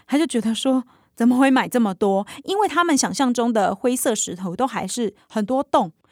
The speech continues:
他就觉得这样买太多了，怕卖不好。结果回来之后他才发现说，哎，这个石头是很完整的，是没有什么裂缝的，所以后来就卖得非常好。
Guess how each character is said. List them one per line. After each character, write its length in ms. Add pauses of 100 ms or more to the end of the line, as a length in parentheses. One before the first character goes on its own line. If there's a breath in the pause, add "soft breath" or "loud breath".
(180 loud breath)
他 120
就 100
觉 140
得 100
这 120
样 200
买 220
太 160
多 220
了， 260
怕 160
卖 160
不 140
好。 220 (220 loud breath)
结 120
果 140
回 160
来 120
之 100
后 60
他 80
才 140
发 200
现 180
说， 120
哎， 120
这 120
个 100
石 160
头 100
是 140
很 100
完 280
整 240
的， 240 (240 loud breath)
是 120
没 100
有 120
什 140
么 100
裂 240
缝 320
的， 180 (300 soft breath)
所 140
以 40
后 140
来 140
就 80
卖 240
得 80
非 300
常 300
好。 280